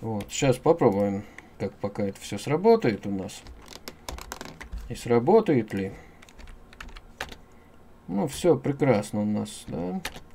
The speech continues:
Сработало, вот, ура, всё такое, и никаких тут перед стрингом ничего нету, то есть наш комментарий сработал, он не выполнился, вот,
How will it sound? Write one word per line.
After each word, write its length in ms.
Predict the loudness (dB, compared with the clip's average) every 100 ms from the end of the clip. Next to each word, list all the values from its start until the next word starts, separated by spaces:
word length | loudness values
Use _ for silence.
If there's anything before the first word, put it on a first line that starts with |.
| -12
Сработало, 640 | -8 -4 2 2 2 0 0
вот, 320 | 0 -4 -4
ура, 440 | 0 2 4 2 0 -4
всё 160 | -2
такое, 640 | 2 0 6 6 8 8 6
и 480 | 2 2 4 4 4
никаких 760 | 2 2 2 4 2 2 -2
тут 180 | -2 -2
перед 240 | 0 0
стрингом 580 | -2 -2 0 2 0 0
ничего 360 | -2 0 0 2
нету, 400 | 4 4 2 0
то 160 | 2
есть 200 | 2 0
наш 220 | -2 -2 0
комментарий 720 | -2 0 2 2 4 4 2
сработал, 640 | -2 -4 0 2 2 0 2
он 160 | 4
не 100 | 4
выполнился, 880 | 4 2 2 0 2 0 2 0 0 -4 -8
вот, 420 | 4 6 6 4